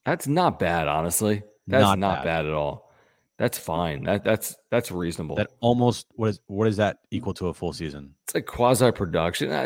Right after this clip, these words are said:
Speaker 1: not a lot. I mean, it's fifteen, sixteen homers, sixty R B Is, right?
Speaker 2: He's
Speaker 1: I mean,
Speaker 2: good.
Speaker 1: it's
Speaker 2: Forty games, seven home runs in forty games.
Speaker 1: Oh, seven? I thought you said four.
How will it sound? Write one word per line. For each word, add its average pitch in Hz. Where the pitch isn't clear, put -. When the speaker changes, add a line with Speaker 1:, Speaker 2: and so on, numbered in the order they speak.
Speaker 1:
not 156
a 82
lot. 76
I 110
mean, 139
it's 135
fifteen, 123
sixteen 104
homers, 87
sixty -
R 85
B 78
Is, 76
right? 107
Speaker 2:
He's 110
Speaker 1:
I -
mean, 120
Speaker 2:
good. 110
Speaker 1:
it's -
Speaker 2:
Forty 147
games, 185
seven 139
home 151
runs 147
in 131
forty 147
games. 160
Speaker 1:
Oh, 117
seven? 160
I 170
thought 156
you 160
said 135
four. 175